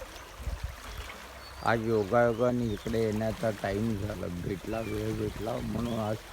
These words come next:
इकडे तुम्हाला दाखवायला घेऊन आलो आहे.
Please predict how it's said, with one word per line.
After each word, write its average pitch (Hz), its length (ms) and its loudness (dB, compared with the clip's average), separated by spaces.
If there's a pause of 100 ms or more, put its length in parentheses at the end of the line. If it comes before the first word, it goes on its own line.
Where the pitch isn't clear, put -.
(800)
इकडे 113 260 4
तुम्हाला 113 540 4
दाखवायला 104 640 2
घेऊन 101 380 0
आलो 95 220 -4
आहे. 87 140 -4